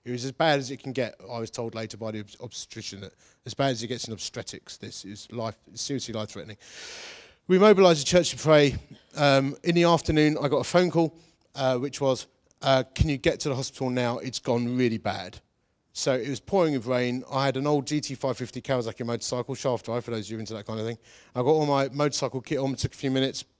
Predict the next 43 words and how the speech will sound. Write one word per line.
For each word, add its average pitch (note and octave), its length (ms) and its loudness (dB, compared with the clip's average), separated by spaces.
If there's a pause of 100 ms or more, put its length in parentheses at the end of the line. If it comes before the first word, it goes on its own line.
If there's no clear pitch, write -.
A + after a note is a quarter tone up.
(160)
got C#3+ 100 0
my C3+ 60 2
bike C3+ 260 2
out A#2+ 80 -4
the B2 60 -8
garage, C3 380 4 (180)
fired D#3+ 280 6
the C#3+ 40 0
bike C3+ 260 6
up, - 280 2 (420)
rode C3+ 560 6
nine C#3 320 4
miles B2+ 400 2
to - 160 -14
Chelmsford. D3 500 0 (720)
It D3 80 -14
probably G#3 220 -8
took - 120 -4
me D#3+ 100 0
about D#3 260 0
forty-five D3+ 400 2
minutes C#3+ 240 -4
from C#3 100 -8
phone D3+ 320 2
call C3 260 -4
to - 140 -16
get D3+ 260 0
there. D3 240 4 (600)
Uh, C3+ 340 4 (100)
couldn't F#3+ 240 8
get D#3+ 160 2
my D3+ 120 4
way D3 280 4
in. C#3+ 80 2
My C#3 120 0
chaplaincy D#3 420 -4
pass C#3 340 0
was B2+ 140 -8
for C3 140 -6
Basildon, C3+ 580 0
not B2+ 140 -6
for - 80 -16
Chelmsford, D3 640 0